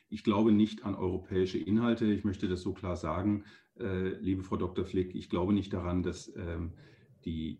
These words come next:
die europäischen Inhalte als solche gerne in verschiedenen Ländern geguckt werden. Es gibt eine hohe Affinität zu amerikanischen Produkten in allen europäischen Ländern.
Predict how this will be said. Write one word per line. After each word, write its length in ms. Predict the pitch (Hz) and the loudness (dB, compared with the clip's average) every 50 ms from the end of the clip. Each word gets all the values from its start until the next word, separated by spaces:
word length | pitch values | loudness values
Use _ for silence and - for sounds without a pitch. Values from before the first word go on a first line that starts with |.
| _ | _
die 140 | - 90 - | -8 -6 -4
europäischen 800 | 98 95 90 90 87 - - - 90 92 101 - - 104 95 - | -2 -2 -2 -2 -4 -4 -2 2 2 2 2 2 0 -2 -2 -2
Inhalte 560 | - 101 104 104 104 101 98 92 - 104 - | 0 0 0 2 2 0 0 0 -2 -4 -4
als 200 | - 90 85 - | -2 -2 -4 -2
solche 360 | - 87 87 92 - - 92 82 | -2 -2 0 0 0 -2 -4 -4
gerne 560 | - 87 80 82 90 95 98 95 92 95 92 | -2 -4 -2 0 0 0 0 0 0 0 -2
in 220 | - - 90 82 | -2 -2 -4 -4
verschiedenen 500 | - - - - - - 90 92 92 85 | -4 -6 -8 -6 -4 -2 0 0 0 0
Ländern 440 | 82 82 82 90 90 87 87 87 82 | 0 0 0 0 0 2 0 0 -2
geguckt 380 | - 113 - - 139 - - 127 | -2 -2 -2 -2 -2 0 2 2
werden. 380 | 120 120 120 113 120 117 120 - - - _ _ _ | 4 4 4 4 4 2 0 -2 -10 -20 _ _ _
Es 140 | - - - | -4 -2 0
gibt 180 | - 107 - | -2 -2 0
eine 220 | 95 95 90 87 - | -2 -2 -2 2 6
hohe 200 | 120 123 120 107 | 6 6 6 4
Affinität 520 | 104 - - 98 90 - - 98 90 - | 2 0 0 0 0 0 0 -2 -4 -4
zu 100 | - 98 | -4 -4
amerikanischen 600 | 95 90 90 85 - 90 87 87 85 - 82 80 | -2 -2 -2 -2 -2 -2 -4 -4 -4 -4 -6 -4
Produkten 400 | - 95 95 139 139 - - - | -4 -2 -2 -2 -2 -4 -4 -6
in 80 | 82 82 | -4 -2
allen 220 | 95 104 104 104 | 0 2 2 2
europäischen 580 | 95 90 98 92 - 101 98 92 90 - 95 87 | 2 0 -2 -4 -4 -2 -2 -2 -2 -2 -2 0
Ländern. 420 | 90 90 92 90 90 90 87 87 | 2 2 2 2 0 0 -2 -4